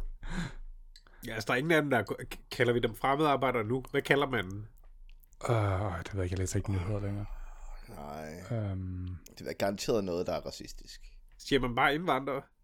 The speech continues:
Speaker 3: Ja, det tror jeg. Jeg ved, jeg ved det ikke. The, the world is, åh nej, jeg kom til at tænke på verden.
Speaker 2: Mm.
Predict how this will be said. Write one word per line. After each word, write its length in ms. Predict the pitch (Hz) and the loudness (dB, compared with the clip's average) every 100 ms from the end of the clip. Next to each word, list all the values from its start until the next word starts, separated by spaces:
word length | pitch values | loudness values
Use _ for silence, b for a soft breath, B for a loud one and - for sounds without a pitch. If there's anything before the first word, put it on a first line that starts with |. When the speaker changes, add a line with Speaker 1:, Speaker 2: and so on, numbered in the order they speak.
| _ b b | _ b b
Speaker 3:
Ja, 140 | 92 92 | -4 -4
det 120 | - | -4
tror 260 | - 80 87 | -6 -4 -2
jeg. 200 | 67 73 b b b b b _ _ _ _ _ _ b b b b b b - | -2 -6 b b b b b _ _ _ _ _ _ b b b b b b -14
Jeg 160 | 98 80 | -10 -6
ved, 80 | - | -6
jeg 80 | 82 85 | -8 -10
ved 120 | 78 | -10
det 100 | - | -10
ikke. 280 | 57 - - - - - - | -12 -18 -20 -20 -20 -20 -12
The, 300 | 107 90 85 - - - - - 117 | -6 -4 -6 -10 -20 -20 -20 -20 -12
the 80 | 117 | -4
world 380 | 104 104 87 | 0 0 -2
is, 320 | 73 - - - - | -6 -8 -12 -14 -12
åh 180 | 87 104 | -10 -10
nej, 160 | - - - - - | -12 -12 -16 -16 -14
jeg 80 | - | -12
kom 100 | - | -8
til 100 | - | -8
at 60 | |
tænke 180 | 101 - | -6 -6
på 80 | 85 | -4
verden. 340 | - - - - - - - - | -4 -6 -12 -14 -20 -20 -20 -14
Speaker 2:
Mm. 200 | 120 113 | -6 -6